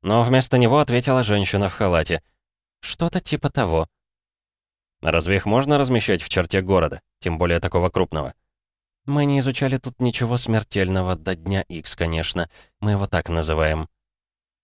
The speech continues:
Объяснение меня, в принципе, устроило. Хотя нет, налет разочарования все-таки остался. Я по молодости любил различные теории заговоров, поэтому втайне хотел побывать в какой-нибудь секретной биолаборатории, но это так,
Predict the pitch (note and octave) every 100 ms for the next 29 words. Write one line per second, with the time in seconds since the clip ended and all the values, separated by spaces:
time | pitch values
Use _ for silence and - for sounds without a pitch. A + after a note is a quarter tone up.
0 | - F#2+ A2 - D#3+ E3+ D#3 C#3+ C#3 D3+
1 | - B2 B2 - A#2+ A#2+ - F#2+ E2 D#2+
2 | - _ _ _ G2+ G2+ G#2 G2 E2 -
3 | _ _ F#2 F#2 F2+ F2 D#2 D2 E2 E2
4 | F#2 F#2+ F2 - E2 - D#2+ E2 - G2+
5 | E2+ - - _ _ _ - C#3+ B2 C3+
6 | C#3+ D#3 D3 C#3 - B2 A2 C3 B2+ A2
7 | G2+ A2 - G#2+ G2+ A2 G#2 G2+ G2+ G#2+
8 | A2 F#2 F2+ E2+ - _ _ F#2 F2 F#2+
9 | F2 - G#2 G2+ F#2+ E2+ E2 F2+ - E2
10 | D#2+ F#2+ - D#2+ - E2+ D#2+ E2 - F2
11 | E2+ - E2+ D2+ E2+ D#2+ D#2+ E2+ E2+ F#2
12 | D#2+ D#2+ D#2+ - _ - G2+ G2 G2+ F2+
13 | -